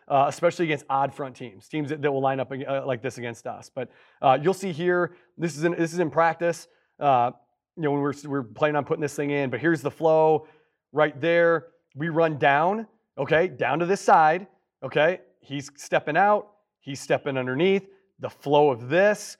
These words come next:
okay, we're looking that guy to come up, that guy to come up. He'll block most dangerous.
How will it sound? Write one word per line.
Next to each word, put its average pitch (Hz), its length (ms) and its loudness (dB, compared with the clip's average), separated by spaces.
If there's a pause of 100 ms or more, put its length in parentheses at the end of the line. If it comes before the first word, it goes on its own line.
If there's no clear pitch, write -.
(220)
okay, 156 320 0
we're 135 120 -8
looking 123 340 -8
that 151 200 4
guy 170 160 4
to 160 60 -2
come 165 180 -4
up, 165 180 2
that 151 180 0
guy 156 120 0
to 147 60 -6
come 156 220 -6
up. 151 180 0
He'll 131 140 -6
block 135 300 0
most 120 200 -8
dangerous. 165 580 0